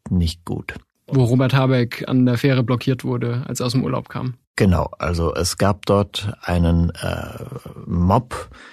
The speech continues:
Speaker 1: oder, äh, zumindest eine Ansammlung aufgebrachter Menschen, die einen Minister und einen Vizekanzler auf dem Rückweg seines Urlaubs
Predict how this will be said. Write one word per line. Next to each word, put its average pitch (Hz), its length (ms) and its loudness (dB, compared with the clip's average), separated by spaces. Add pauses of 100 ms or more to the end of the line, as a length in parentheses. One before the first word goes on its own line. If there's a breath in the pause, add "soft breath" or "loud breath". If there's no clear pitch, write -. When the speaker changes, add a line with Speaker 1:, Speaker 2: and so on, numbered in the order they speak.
(420 loud breath)
Speaker 1:
oder, 90 420 2
äh, - 200 -10
zumindest 98 520 4
eine 92 340 0
Ansammlung 98 760 6
aufgebrachter 95 880 -2
Menschen, 104 600 2
die 107 280 0
einen 80 340 -2
Minister 95 720 2
und 92 240 0
einen 87 260 0
Vizekanzler - 880 -6
auf 95 200 -4
dem - 260 -2
Rückweg 87 680 -2 (100)
seines 85 540 -4 (100)
Urlaubs 87 680 0